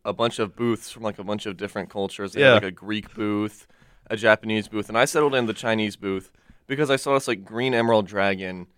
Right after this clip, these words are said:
Speaker 1: It was really cool, but I couldn't afford it. It was very expensive,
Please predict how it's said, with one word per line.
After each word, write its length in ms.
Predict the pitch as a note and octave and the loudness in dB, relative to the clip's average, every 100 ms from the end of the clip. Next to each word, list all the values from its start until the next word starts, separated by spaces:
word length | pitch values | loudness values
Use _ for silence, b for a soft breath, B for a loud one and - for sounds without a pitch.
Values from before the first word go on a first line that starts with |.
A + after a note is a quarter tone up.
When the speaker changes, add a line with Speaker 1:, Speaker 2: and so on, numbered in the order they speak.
| _ - | _ -2
Speaker 1:
It 100 | C#3+ | -2
was 140 | C3 | 2
really 160 | C#3 C3 | 0 0
cool, 180 | A2 G2+ | -2 2
but 120 | G2 | 4
I 80 | A#2 | 4
couldn't 320 | - F#3+ F#3 | 2 0 0
afford 340 | - A#2+ A#2+ | 0 0 2
it. 160 | G2+ - _ _ _ _ _ - _ _ _ - | 2 -2 _ _ _ _ _ -20 _ _ _ -12
It 20 | |
was 100 | B2 | -2
very 140 | A#2+ A#2+ | 2 2
expensive, 460 | A#2+ G#2+ G2+ F#2 | 2 -4 -4 -10